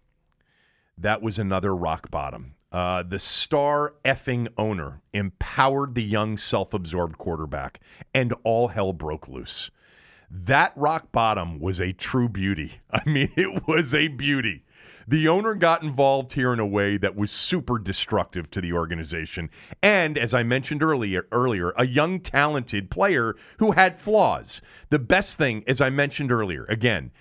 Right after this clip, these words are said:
the best thing for Griffin would have been to let one of the best quarterback development coaches of all time work with him, Mike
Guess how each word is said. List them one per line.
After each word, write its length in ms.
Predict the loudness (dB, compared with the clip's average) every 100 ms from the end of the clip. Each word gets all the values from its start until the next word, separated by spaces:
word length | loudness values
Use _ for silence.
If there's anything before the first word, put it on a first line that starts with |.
| -20 _ 0
the 120 | 0
best 480 | 2 2 2 2 0
thing 180 | 0 0
for 140 | -2
Griffin 440 | 0 0 0 -2 0
would 120 | 0
have 100 | 0
been 120 | 0
to 80 | 0
let 280 | -2 -4 -2
one 220 | 0 0
of 140 | 0
the 100 | -4
best 600 | -4 -2 0 0 -2 -12
quarterback 640 | -6 -2 0 0 0 -2 -2
development 560 | 2 2 2 -2 -6
coaches 440 | -2 -4 -2 -4 -2
of 140 | -4 2
all 260 | 4 4 2
time 600 | -2 0 2 0 -4 -10 -18 -14 -4
work 500 | 4 6 6 0 -16 _ _ _
with 240 | 0 2 4
him, 400 | 4 4 2 -8 _ _ -4
Mike 580 | 2 4 4 0 -14